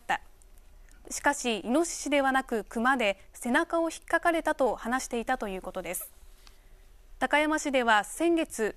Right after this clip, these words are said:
クマの目撃情報が去年の同じ時期のおよそ三倍にあたる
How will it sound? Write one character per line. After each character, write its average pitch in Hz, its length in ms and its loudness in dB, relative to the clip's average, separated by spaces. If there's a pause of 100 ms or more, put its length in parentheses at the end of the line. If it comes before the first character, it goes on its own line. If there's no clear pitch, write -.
ク 240 140 -2
マ 320 140 4
の 330 100 6
目 311 220 2
撃 339 220 2
情 330 200 0
報 285 180 0
が 220 200 2 (360)
去 330 140 4
年 339 220 4
の 269 160 2
同 294 100 2
じ 294 140 0
時 294 100 -4
期 262 140 -4
の 208 260 -2
お 220 60 2
よ 262 100 4
そ 269 180 2
三 277 300 2
倍 311 180 4
に 294 140 2
あ 277 80 0
た 269 140 2
る 247 200 -2